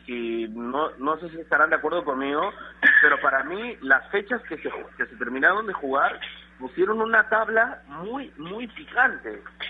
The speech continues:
Eh, <clears throat> Alianza Lima y Cristal no están en el puesto o en los puestos que habitualmente esperamos verlos, eh, no están peleando muy arriba, pero hay, es tanta la cercanía en puntos que un, un par de triunfos los vuelve a poner arriba en la pelea.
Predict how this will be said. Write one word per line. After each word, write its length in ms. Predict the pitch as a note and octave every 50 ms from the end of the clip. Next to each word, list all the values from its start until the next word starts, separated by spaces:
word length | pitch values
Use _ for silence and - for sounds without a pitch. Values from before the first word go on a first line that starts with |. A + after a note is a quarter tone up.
| - - - - _ - -
Eh, 420 | B2+ C#3+ D3 D3 C#3+ C#3 C#3 C3+ C3+ - -
<clears throat> 600 | - - - - - - - - - - - -
Alianza 520 | - D#3 E3 F#3 G#3 A3 A#3 A3+ A3 G#3+ G3+
Lima 260 | F#3+ G#3+ A3+ A#3 A#3+
y 60 | A#3
Cristal 480 | A#3 F#3+ E3+ D#3 - - G#3 A3+ G#3+ E3+
no 120 | F3 F3+
están 300 | F3 F3+ - F#3 F3 E3+ D#3+
en 60 | D3+
el 140 | C#3+ C3+ -
puesto 360 | - E3+ D#3+ - - E3 D#3 C#3+ -
o 100 | - C3
en 120 | C3 B2+ C3
los 120 | C3 C3
puestos 380 | - - D#3+ D#3+ D#3 - D#3+ D#3
que 120 | - - C3
habitualmente 840 | B2 B2 A#2+ - C#3+ D3 C#3+ C#3 C#3+ C#3 B2+ C#3 C3+ C3 C3 - -
esperamos 460 | - - C3+ C3 C3 C3 B2+ A#2 A#2
verlos, 520 | D3+ F#3 F#3+ F3+ D#3 D#3 D3+ D3+ D3+ D3+ - - - - - - - - B2+
eh, 200 | B2+ C3 C3 C3
no 120 | C#3+ D3+ D#3
están 260 | D3+ D#3 E3 C#3+ C#3
peleando 280 | D3 C#3 C#3+ C#3+ C#3 C#3
muy 180 | C#3+ C#3+ C#3+
arriba, 560 | C#3 C3+ C3+ D3 D#3 D#3+ D#3+ E3 F3+ G3 F#3+ - - - - - - - - -
pero 220 | E3 E3 E3 E3+ F3
hay, 200 | G3 A#3 A#3+ G3+ G3
es 100 | G#3+ -
tanta 220 | - C4 C4 B3+ A#3
la 140 | A3 -
cercanía 480 | - F#3 D#3+ - E3 D#3+ F3+ G3 G#3+ G#3
en 80 | G3 F#3+
puntos 420 | F#3 G3 G#3+ G#3 - A#3 C4+ C#4+ - - -
que 100 | D#3+ D3
un, 140 | D3 D3+ D#3 -
un 120 | F3 G3 F#3
par 220 | - G#3 G3+ G#3
de 60 | G3 F#3+
triunfos 560 | - - F3 F#3 G#3 G#3+ G#3 - A3 A3+ G#3 -
los 180 | C#3+ C3 C3 C3
vuelve 240 | D3+ F3 F3+ F3+ F#3
a 60 | F3+ -
poner 280 | D#3 D3 D#3 D#3+ D#3+
arriba 340 | E3+ E3 D3+ D3 D#3+ E3 E3
en 60 | D#3 D3
la 120 | C#3 -
pelea. 520 | C#3+ C#3+ D#3+ F#3+ G3+ F#3 E3+ D#3+ E3 E3